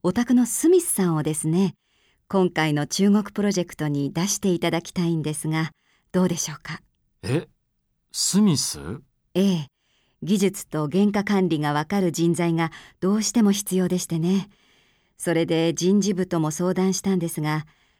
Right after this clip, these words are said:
Speaker 1: スミスさんが最適任ということになりました。ぜひともご協力お願いします。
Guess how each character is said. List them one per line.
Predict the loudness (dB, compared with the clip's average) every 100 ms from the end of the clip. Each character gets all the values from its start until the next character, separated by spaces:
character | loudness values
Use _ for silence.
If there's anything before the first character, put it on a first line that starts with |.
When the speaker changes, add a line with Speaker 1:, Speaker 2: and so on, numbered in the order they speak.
| -10
Speaker 1:
ス | 0 4
ミ | 4
ス |
さ | 2 -2 0
ん |
が | -2
最 | -4 -4 -2
適 | -2 2 4
任 | 4 2
と | 0
い | 0
う |
こ | -2
と | -4
に | -4
な | -2 -2
り | 0
ま | -2
し | -4
た。 | -8 -10 -12 _ _ _ _ -12
ぜ | -2 -2
ひ | -2
と | 0 2
も | 2 0 -2
ご | -6
協 | -4 -4
力 | -2 -2 -2
お |
願 | 0 0
い | -2
し | -2
ま | -2
す。 | -2 -8